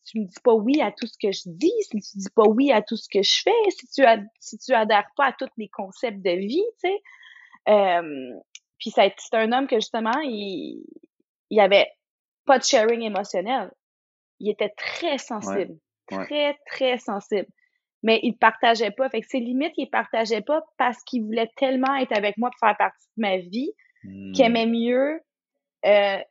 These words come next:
Speaker 1: risquer de lui se brimer que d'arriver dans un conflit ou de me perdre. Fait qu'il avait sûrement la peur de perdre, mais ça a fini par être ça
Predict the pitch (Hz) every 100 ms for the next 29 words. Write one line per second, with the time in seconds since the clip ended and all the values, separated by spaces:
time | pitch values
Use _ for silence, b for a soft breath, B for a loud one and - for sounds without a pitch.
0 | - 220 254 - - 277 285 240 226 226
1 | 233 277 254 214 214 233 233 247 294 -
2 | - 233 233 247 - - 214 208 214 247
3 | 240 214 214 220 202 - 277 247 220 185
4 | - 233 214 202 202 196 - 226 254 208
5 | - 220 220 190 294 320 254 196 - 196
6 | - 233 269 202 196 190 -